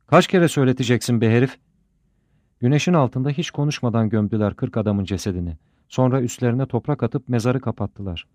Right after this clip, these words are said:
Dönüşte zafer kazanmalarına rağmen neşeli bir türkü yükselmedi yürüyüş kolundan. Aralarından biri bir ara bir yanık hava söyledi. Öbürleri hiç katılmadan onu dinledi. O akşam yol üstündeki bir köyde konaklayıp ertesi gün Selanik'e vardılar.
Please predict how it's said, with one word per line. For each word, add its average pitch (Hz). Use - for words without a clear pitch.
Dönüşte 123
zafer 127
kazanmalarına 120
rağmen 113
neşeli 127
bir 135
türkü 123
yükselmedi 123
yürüyüş 95
kolundan. 90
Aralarından 135
biri 147
bir 143
ara 135
bir 123
yanık 127
hava 127
söyledi. 90
Öbürleri 127
hiç 175
katılmadan 127
onu 117
dinledi. 90
O 147
akşam 139
yol 143
üstündeki 120
bir 120
köyde 120
konaklayıp 113
ertesi 123
gün 135
Selanik'e 117
vardılar. 85